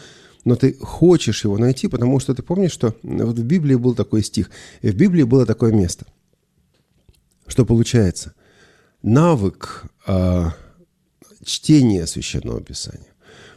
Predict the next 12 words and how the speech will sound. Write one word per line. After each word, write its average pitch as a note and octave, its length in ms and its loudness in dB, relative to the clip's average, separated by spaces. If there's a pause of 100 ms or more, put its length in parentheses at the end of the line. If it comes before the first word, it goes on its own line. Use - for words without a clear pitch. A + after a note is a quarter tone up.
навык C3+ 400 4 (120)
изучения A#2 680 2
Священного G2+ 480 -2
Писания F3 500 -2 (160)
начинает A#2+ 760 0
срабатывать. G#2 760 -2 (380)
Ты D3+ 260 0
вспоминаешь B2 840 2
те A#2+ 220 2
места, D3+ 580 0 (640)
которыми C#3+ 500 2 (100)
когда-то B2 720 0